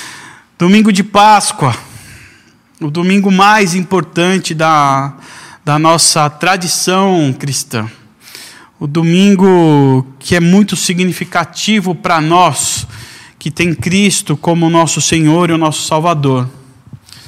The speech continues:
Foi também num domingo de Páscoa que esses discípulos estavam a caminho de Emaús. Talvez aquela tenha, talvez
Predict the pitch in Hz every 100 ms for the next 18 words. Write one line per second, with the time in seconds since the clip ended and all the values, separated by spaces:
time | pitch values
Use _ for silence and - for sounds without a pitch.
0 | - - - 202 202 220 214 226 240 208
1 | 214 202 208 196 208 240 214 160 160 156
2 | - 190 208 190 - - 139 139 156 -
3 | 156 165 - 190 196 190 165 170 160 -
4 | 208 220 185 170 175 170 160 165 185 202
5 | 175 139 131 113 107 - - - - _
6 | - - - - - - _ _ - 170
7 | 160 180 208 202 160 160 156 185 180 -
8 | 175 175 175 160 143 131 131 131 127 160
9 | 151 180 196 160 - - -